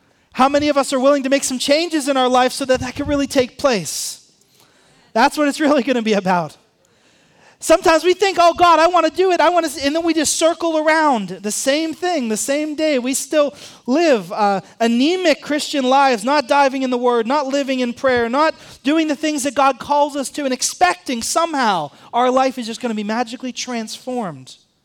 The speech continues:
God says this. He has a word for you. Stop living that insane kind of life. Live a changed life.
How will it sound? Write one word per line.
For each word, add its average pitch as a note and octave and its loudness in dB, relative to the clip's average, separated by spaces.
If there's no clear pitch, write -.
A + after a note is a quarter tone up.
God G#3+ -4
says G3 -8
this. F3+ -8
He G3 -10
has E3 -10
a F#3 -10
word G3 -8
for - -14
you. D3 -12
Stop F#3+ -8
living F3 -8
that E3 -8
insane F#3 -8
kind F#3 -8
of E3+ -10
life. E3+ -10
Live F#3 -8
a F3+ -10
changed F#3+ -10
life. - -20